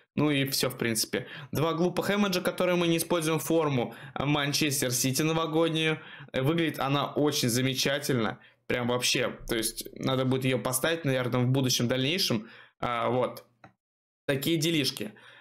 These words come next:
А также с вами, кстати, касательно наших очков любимых. Это как раз можно в подарок Л Н Г увидеть, лунного Нового года.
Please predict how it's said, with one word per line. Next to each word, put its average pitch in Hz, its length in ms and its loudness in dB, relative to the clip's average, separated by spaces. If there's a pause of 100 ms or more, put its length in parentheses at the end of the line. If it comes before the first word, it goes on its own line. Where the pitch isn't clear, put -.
(200)
А 123 200 -4
также 185 340 0
с 143 100 0
вами, 170 220 0
кстати, 147 340 0
касательно 147 680 0
наших 139 420 0
очков 131 480 0
любимых. 120 500 0 (340)
Это 113 140 -4
как 127 120 -2
раз 143 200 0
можно 135 240 2
в 127 100 -8
подарок 131 480 -2
Л 135 220 2
Н 139 100 2
Г 156 160 2
увидеть, 120 480 2 (220)
лунного 123 380 2
Нового 123 360 2
года. 123 460 0